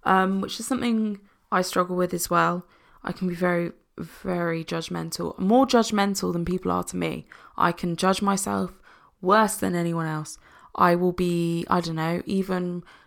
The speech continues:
doing something that's good, like practicing yoga, and I'll be in a certain pose and I'll be like, "Oh, I'm not doing it right."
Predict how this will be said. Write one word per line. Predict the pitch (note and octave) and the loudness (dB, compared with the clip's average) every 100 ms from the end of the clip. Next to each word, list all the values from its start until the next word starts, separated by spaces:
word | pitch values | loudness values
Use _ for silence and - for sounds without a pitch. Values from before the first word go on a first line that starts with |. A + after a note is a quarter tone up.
| - | 2
doing | C4+ B3+ | 4 4
something | A#3 G3 | 2 -2
that's | F#3 - | -4 0
good, | - A3+ G#3+ - | 4 6 4 2
like | F#3 E3+ - | 0 0 -2
practicing | - - - F3+ | -4 -2 -4 0
yoga, | F#3+ F#3 F3+ F3+ F3 - - - | 2 2 2 0 0 -4 -18 -6
and | - | 2
I'll | A3 | 2
be | G#3 | 4
in | A3+ | 4
a | G3+ | 2
certain | - F#3 F3 | 2 0 0
pose | - F#3 E3+ E3+ E3 | -2 2 4 2 -2
and | E3 | -4
I'll | D#3+ | -4
be | D#3 | -4
like, | D3+ D3 - - _ _ | -6 -6 -8 -14 _ _
"Oh, | - - - - _ | -12 -12 -14 -20 _
I'm | E3+ | -10
not | D#3+ - | -10 -8
doing | - - | -10 -10
it | - | -10
right." | - - - | -8 -8 -10